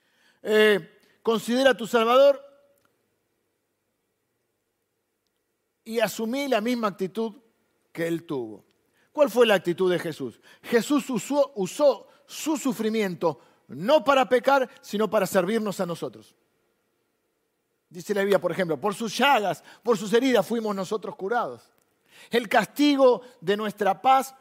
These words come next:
fue sobre Él". Es decir, para que tuviéramos paz, Él tuvo que cargar con los pecados. Fíjense, Él sufrió, primero voluntariamente, pero además no usó su sufrimiento para pecar, sino para servir. Y lo tercero que puedo ver, al,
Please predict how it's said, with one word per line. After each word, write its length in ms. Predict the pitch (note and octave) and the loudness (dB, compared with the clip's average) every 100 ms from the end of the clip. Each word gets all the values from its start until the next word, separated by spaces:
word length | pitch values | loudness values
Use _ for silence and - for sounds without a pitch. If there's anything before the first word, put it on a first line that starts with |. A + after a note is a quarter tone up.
| _ _ | _ _
fue 220 | - C4 | -6 -4
sobre 400 | B3 A#3 A#3+ C4 | -2 0 4 2
Él". 180 | G3 G#2 _ _ _ _ _ _ _ _ | 2 -6 _ _ _ _ _ _ _ _
Es 140 | - G#3+ | -6 0
decir, 300 | G#3+ G#3+ F3+ | 0 0 -2
para 200 | F3 D#3+ | 0 0
que 120 | D#3+ | -4
tuviéramos 420 | D#3 A3+ B3+ G#3 | -2 0 0 -2
paz, 300 | - C4+ B3 - _ _ | 0 -2 -2 -8 _ _
Él 300 | F3+ A3 G#3+ | -2 -2 -2
tuvo 200 | A#3+ A3 | 0 0
que 140 | G3 | 0
cargar 220 | F#3 G3+ | -2 -2
con 100 | G3 | -4
los 80 | F#3+ | -6
pecados. 300 | F#3+ F#3+ F3 | -6 -6 -6
Fíjense, 420 | A#3 A#3 G3+ F#3+ | -4 -6 -4 -2
Él 140 | A3+ B3 | -2 -2
sufrió, 480 | B3+ G3 B3 F3 - _ _ _ | -8 -8 -6 -6 -8 _ _ _
primero 300 | C3+ G3 A#3+ | -6 2 4
voluntariamente, 720 | A3 F#3+ G3 F#3+ F#3+ D#3 C#3 | 4 2 -2 -2 -4 -6 -8
pero 200 | C#3 D#3+ | -4 -2
además 440 | A3+ C#4 C4 - - _ _ _ - | 0 0 -2 -4 -16 _ _ _ -6
no 140 | A3 | -2
usó 300 | A#3 E3+ D4 | -2 0 -2
su 120 | G#3+ | -2
sufrimiento 560 | F3 D#3+ D#3+ F3+ F3 D#3+ | -8 -8 -8 -8 -6 -4
para 180 | E3+ E3 | -4 -4
pecar, 320 | E3+ D3 B2 | -6 -8 -8
sino 220 | D3 F3 | -10 -10
para 140 | D#3+ C#3+ | -8 -8
servir. 360 | D3 B2+ G#2+ _ _ _ _ _ _ _ _ _ _ _ _ _ _ _ _ - | -10 -14 -16 _ _ _ _ _ _ _ _ _ _ _ _ _ _ _ _ -8
Y 80 | F3+ | -4
lo 120 | F#3+ | -2
tercero 460 | G3 F3 B3 B3+ B3+ - _ _ _ _ _ _ | -2 2 4 4 2 -14 _ _ _ _ _ _
que 100 | D3 | -10
puedo 240 | C#3 G3 G3 | -6 -2 0
ver, 160 | A3+ | 0
al, 300 | F#3+ D#3 D3 | 2 0 -2